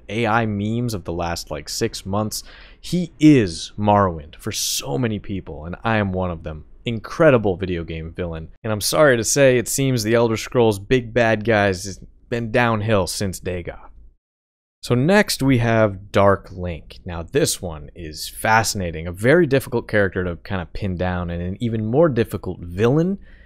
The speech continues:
to kind of pin down. I mean, in the video, we talked about how he's really not even a character,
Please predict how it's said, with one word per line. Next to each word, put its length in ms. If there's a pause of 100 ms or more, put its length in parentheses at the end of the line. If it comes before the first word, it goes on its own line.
(260)
to 100
kind 220
of 80
pin 240
down. 420
I 80
mean, 300 (340)
in 140
the 80
video, 400
we 160
talked 320
about 300
how 200
he's 260
really 220
not 300
even 220
a 40
character, 680